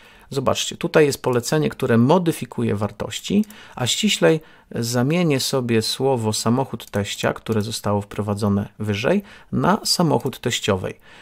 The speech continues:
Będę pracował na tym wierszu, który tu został świeżo utworzony i jego numer identyfikacyjny tego wiersza, czyli ten klucz, jest tutaj zapamiętany.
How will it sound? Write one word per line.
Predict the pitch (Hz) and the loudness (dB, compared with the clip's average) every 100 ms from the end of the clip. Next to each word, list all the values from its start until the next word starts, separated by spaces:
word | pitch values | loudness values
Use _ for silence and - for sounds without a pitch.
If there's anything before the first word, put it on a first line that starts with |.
| - | -8
Będę | 117 143 175 | 0 2 2
pracował | - 139 - 143 135 127 | 0 -2 0 -2 0 0
na | 117 | 0
tym | - 202 139 | 4 4 6
wierszu, | 123 117 - | 4 4 0
który | 170 - 131 | -2 0 -2
tu | 120 - 190 | 0 0 2
został | 160 - 160 156 - _ - | 2 2 0 0 -2 _ -6
świeżo | - - 175 143 123 - - - | -2 4 4 4 2 0 -8 -6
utworzony | 156 - - 123 120 107 123 202 - - | -4 -2 -2 0 2 4 4 2 0 2
i | 208 220 | 4 6
jego | 185 196 180 | 6 6 6
numer | 160 170 196 135 131 165 - | 6 8 8 8 2 0 -2
identyfikacyjny | 127 131 117 - - 131 - 151 131 110 | -2 -2 -2 -10 -2 -2 2 2 4 2
tego | 107 113 | 0 -2
wiersza, | 110 147 - 120 | 2 2 2 -2
czyli | - 113 | -2 -2
ten | 117 113 | -2 -2
klucz, | - 180 - | 2 2 2
jest | 139 170 - | 0 -2 -4
tutaj | - - 135 | -8 -2 0
zapamiętany. | 131 127 127 131 131 110 110 | 0 -4 -4 -4 -4 -2 -4